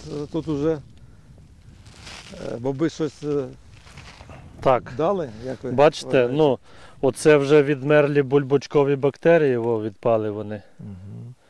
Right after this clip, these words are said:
Speaker 2: Ну, але боби свою роботу роблять.
Speaker 1: Мгм.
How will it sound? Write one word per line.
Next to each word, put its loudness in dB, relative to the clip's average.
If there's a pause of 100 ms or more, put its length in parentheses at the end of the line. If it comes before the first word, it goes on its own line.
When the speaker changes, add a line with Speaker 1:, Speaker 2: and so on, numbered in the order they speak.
(680)
Speaker 2:
Ну, 0
але 2
боби 0
свою -2
роботу -4
роблять. -4 (280)
Speaker 1:
Мгм. -18